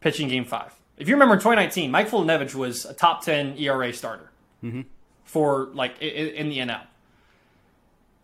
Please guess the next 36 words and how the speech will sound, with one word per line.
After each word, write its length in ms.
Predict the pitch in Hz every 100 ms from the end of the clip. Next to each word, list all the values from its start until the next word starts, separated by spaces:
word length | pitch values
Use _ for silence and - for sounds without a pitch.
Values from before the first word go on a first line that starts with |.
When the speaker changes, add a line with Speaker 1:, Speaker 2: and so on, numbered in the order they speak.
| _
Speaker 1:
Bro, 200 | 143 135
we 100 | 131
scored 440 | 139 - 151 123 - _ -
ten 420 | - 156 151 127
runs 300 | 107 117 120
in 60 |
the 80 | 117
first 280 | - - -
inning. 140 | 139 _ _ _ _ _ _ _ _ -
The 100 | 165
game 260 | 170 175
was 220 | 190 185 -
over 280 | 160 165 151
before 300 | 135 - 139
the 80 | 127
bottom 260 | 131 131
of 40 | 120
the 60 |
first 260 | 127 117 -
inning. 200 | 113 - _ _ _ _ _ _ _ _ _ _ _ _ _
Drew, 160 | 147 160
I 100 | 160
sat 320 | 165 170 160
there 160 | 165 156
on 60 |
my 100 | 143 131
couch 340 | 135 123 -
just 180 | 123 -
slumped 280 | 135 123 127
like 180 | 113
this, 360 | 120 120 - - _ - -
Speaker 2:
<laughs> 320 | - - 135
Speaker 1:
and 80 | 147
I 80 | 135
was 160 | 139 131
like, 360 | 131 120 -